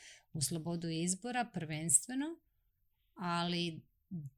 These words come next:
da, vjerujem recimo da se, da se neke stvari dogode s razlogom, e, ili da neki ljudi uđu u tvoj život u određenom trenutku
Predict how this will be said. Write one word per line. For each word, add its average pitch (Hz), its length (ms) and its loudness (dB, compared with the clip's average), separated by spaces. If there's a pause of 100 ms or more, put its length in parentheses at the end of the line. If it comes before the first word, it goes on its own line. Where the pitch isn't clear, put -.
(220)
da, 165 360 2
vjerujem 202 460 2
recimo 196 320 2
da 180 120 -2
se, 175 320 2
da 170 140 -2
se 165 200 8
neke 170 240 0
stvari 165 280 0
dogode 160 340 -4
s - 120 -2
razlogom, 151 880 -4 (680)
e, 156 160 -8
ili 165 280 -4
da 151 120 -4
neki 156 240 -4
ljudi 180 300 0
uđu 170 260 -4
u 165 80 -6
tvoj 165 240 -6
život 165 360 -2
u 165 40 -2
određenom 160 440 -4
trenutku 151 580 -8